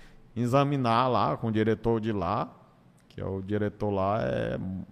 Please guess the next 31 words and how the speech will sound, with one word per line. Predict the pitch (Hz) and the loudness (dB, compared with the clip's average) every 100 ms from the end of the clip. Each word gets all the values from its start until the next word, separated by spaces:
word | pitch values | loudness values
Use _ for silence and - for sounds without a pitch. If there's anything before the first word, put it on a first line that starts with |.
| - | -14
muito | 92 107 127 | -8 -6 -6
plausível, | 123 113 104 87 90 113 135 131 | -4 -4 -4 -4 -6 -4 -4 -6
ou | 107 110 | -6 -6
então | 123 107 117 135 | -6 -8 -8 -10
com | - | -12
a | 208 | -10
própria | - 165 160 | -4 -2 -2
cultura. | 170 - - 165 117 117 - - _ _ - | -6 -10 -6 -4 -4 -8 -14 -20 _ _ -18
Porque | - 110 123 127 117 | -4 -2 0 -2 0
é | |
uma | 117 156 214 | 2 2 4
honra | 151 156 160 | 4 2 2
pra | - 139 139 | 0 0 2
gente. | 110 107 101 - - _ _ _ _ _ _ _ - - - - | 0 -4 -6 -14 -20 _ _ _ _ _ _ _ -20 -20 -20 -4
Teve | 131 139 | 0 0
os | 147 | 0
humoristas | 156 160 147 131 135 | 0 2 2 0 -4
do | 135 | 0
Ceará | 139 127 123 | 2 4 4
que | 131 | 2
aí | 135 | 0
me | 139 | 0
convidaram, | 143 135 107 98 | -2 0 0 0
"Já | 110 | -4
que | - | -4
tem, | - 123 | -6 -4
ó, | 92 | -4
tu | 98 | -2
vem | 113 | -2
pra | 123 135 | 0 -2
cá, | - 85 98 | -2 -2 -4